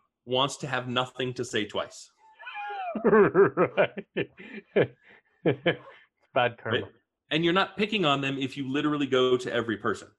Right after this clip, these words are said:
Speaker 2: Right.
Speaker 1: Right? Um, so I think it's a change for everyone, right? Um, but the positives are the cost reduction and the availability can be enormous.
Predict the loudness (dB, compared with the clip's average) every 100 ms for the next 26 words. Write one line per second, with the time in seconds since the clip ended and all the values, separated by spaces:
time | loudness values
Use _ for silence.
0 | _ _ _ _ _ -12 -12 _ _ _
1 | _ _ _ _ -12 -10 -10 _ _ _
2 | _ _ _ _ _ _ _ -6 -4 -4
3 | -8 -18 _ _ _ _ _ _ _ _
4 | _ _ _ _ -4 -2 0 -2 -4 -4
5 | -2 -4 -4 -4 -4 -4 -2 -4 -8 _
6 | _ _ _ _ _ _ _ -14 -12 -12
7 | _ _ _ -6 -6 -6 -6 -4 -6 -12
8 | -6 -4 -2 -2 -2 0 0 2 2 0
9 | -2 -8 _ _ _ _ _ _ -8 -8
10 | -4 0 0 -2 -8 -8 -4 -6 -6 -8
11 | -6 -8 -8 -8 -6 -6 -4 -2 -2 -2
12 | -2 -4 -4 -8 -14 _ _ _ -12 -8
13 | -6 -6 -4 -4 -4 -8 -8 -6 -6 -6
14 | -8 -12 -18